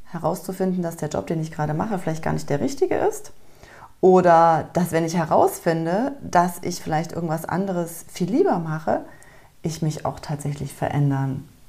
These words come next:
muss, will. Und ich glaube, grundsätzlich anzufangen ist,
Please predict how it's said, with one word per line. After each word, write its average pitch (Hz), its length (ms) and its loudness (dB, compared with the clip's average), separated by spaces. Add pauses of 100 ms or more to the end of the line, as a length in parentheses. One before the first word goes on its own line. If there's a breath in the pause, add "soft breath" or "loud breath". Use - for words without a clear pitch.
(100)
muss, 160 440 -2 (260)
will. 233 420 4 (1000 loud breath)
Und 208 580 6 (460)
ich 185 180 -2
glaube, 202 340 6
grundsätzlich 180 880 0
anzufangen 160 840 0 (340)
ist, - 540 -4